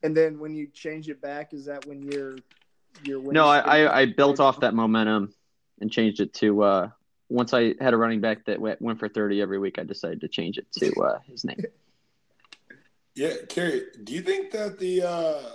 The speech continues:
Speaker 3: Late Bloomers name could be bad for your team?
Speaker 2: Uh, I think I just went through that. It really, uh,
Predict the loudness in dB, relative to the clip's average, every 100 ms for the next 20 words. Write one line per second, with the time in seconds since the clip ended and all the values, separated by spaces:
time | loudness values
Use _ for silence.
0 | -16 -10 -10 -8 -10 -10 -10 -12 -12 -12
1 | -10 -8 -10 -12 -14 -16 -16 -20 _ -20
2 | _ _ _ _ _ _ _ _ _ _
3 | _ _ -18 -18 _ _ _ _ _ _
4 | _ _ _ _ 6 6 6 4 4 4
5 | 4 2 6 6 6 2 -2 -2 0 2
6 | 2 2 4 2 0